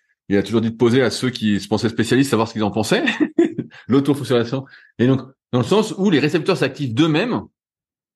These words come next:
grâce à, de ce que j'avais compris à l'époque, si je me souviens bien, euh, une sécrétion de testostérone par nos muscles eux-mêmes. C'est ce qu'on appelle une sécrétion autocrine par la cellule en elle-même. Euh, on peut aussi en produire par des cellules qui sont adjacentes, ce qu'on appelle les sécrétions paracrines.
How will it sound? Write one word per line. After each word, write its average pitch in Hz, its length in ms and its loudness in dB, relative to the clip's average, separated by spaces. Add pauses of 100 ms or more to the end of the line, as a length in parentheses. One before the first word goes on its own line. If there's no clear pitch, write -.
grâce 131 600 0
à, 117 340 0 (300)
de 104 80 -2
ce - 80 -4
que 117 100 2
j'avais 107 160 2
compris 110 240 -2
à 113 40 2
l'époque, 110 260 0
si - 100 -10
je 98 60 -2
me 98 40 0
souviens 101 260 0
bien, 170 260 2 (280)
euh, 95 440 0
une 180 120 4
sécrétion 156 300 0
de 139 60 2
testostérone 139 500 0
par 135 120 2
nos 135 100 6
muscles 165 280 0
eux-mêmes. 139 260 0
C'est - 80 -16
ce - 40 -20
qu'on 107 80 -4
appelle 123 400 0 (240)
une 110 160 0
sécrétion 131 540 -2
autocrine 151 580 0 (160)
par 110 120 0
la 101 100 0
cellule 120 240 2
en 107 80 4
elle-même. 185 280 2 (400)
Euh, 101 400 0
on 127 100 0
peut 135 100 2
aussi 135 120 0
en 135 40 4
produire 143 220 2
par 120 100 0
des 113 60 0
cellules 143 220 0
qui 131 80 -10
sont 110 180 -8
adjacentes, 151 460 0
ce - 40 -8
qu'on 139 80 0
appelle 110 180 0
les 101 200 2
sécrétions 110 440 -2
paracrines. 143 640 -2